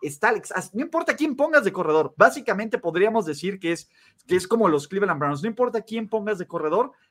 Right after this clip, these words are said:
te va a producir. El tema es la defensa de Mike Zimmer, que bueno, mejoró un poco contra ya saben quién, ¿no? Pero me parece que si alguien conoce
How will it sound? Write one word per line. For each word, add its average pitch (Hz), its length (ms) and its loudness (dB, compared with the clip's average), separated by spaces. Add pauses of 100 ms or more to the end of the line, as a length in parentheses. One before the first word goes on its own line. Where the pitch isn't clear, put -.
(140)
te 175 140 2
va 190 140 4
a 196 100 2
producir. 196 520 -4 (240)
El 180 200 -4
tema 320 180 -4
es 277 120 -6
la 196 120 2
defensa 170 340 -8
de 247 60 -6
Mike 214 240 -8
Zimmer, 247 340 -8 (320)
que 151 100 -4
bueno, 139 220 0
mejoró 123 440 -2
un 202 180 -6
poco 170 340 -2
contra 117 540 -4
ya 131 180 0
saben 147 300 -4
quién, 170 480 -6
¿no? 202 300 -12 (520)
Pero 262 300 4
me 277 140 -2
parece 196 560 4
que 190 100 -4
si 165 140 -6
alguien 190 220 -2
conoce 156 600 -8